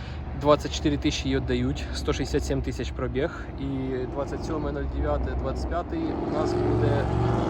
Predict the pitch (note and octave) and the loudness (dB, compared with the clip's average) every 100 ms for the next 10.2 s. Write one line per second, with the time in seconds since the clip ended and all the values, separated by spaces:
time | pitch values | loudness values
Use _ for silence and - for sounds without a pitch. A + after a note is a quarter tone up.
0 | - A2+ A2 G#2 - B2+ A#2+ - - G#2 | 4 6 6 6 4 2 2 2 0 0
1 | - - - - - E3 D#3+ - - G#2+ | -2 -2 -2 -2 0 2 4 6 8 8
2 | - - - - - - - A#3 - G#3+ | 8 6 4 4 4 4 6 8 10 12
3 | - - - D#3+ - E3 E2 E3+ E3+ - | 12 12 12 12 12 12 12 12 10 10
4 | - D#3 - E3 - - - - F3+ F#3+ | 10 10 8 8 6 6 6 6 8 10
5 | F#3+ F3 F#3+ F#3 F3+ F3+ F3 C#3 A#2+ A#2 | 10 8 4 4 6 4 4 2 2 4
6 | B2+ - - - - - - - - - | 4 2 -4 -12 -12 -12 -12 -12 -12 -8
7 | A#2+ D3 D3+ D3 C#3+ C#3 C#3+ D#3+ B2+ B2 | 2 4 8 8 8 4 4 4 4 2
8 | A#2 B2 A#2+ A#2+ B2+ A#2+ A#2 A2+ A#2 A2+ | 4 4 4 2 2 2 2 2 4 2
9 | G#2 - - - - - - - - - | 2 -2 -10 -10 -10 -10 -2 4 4 6
10 | D3 B2+ | 6 4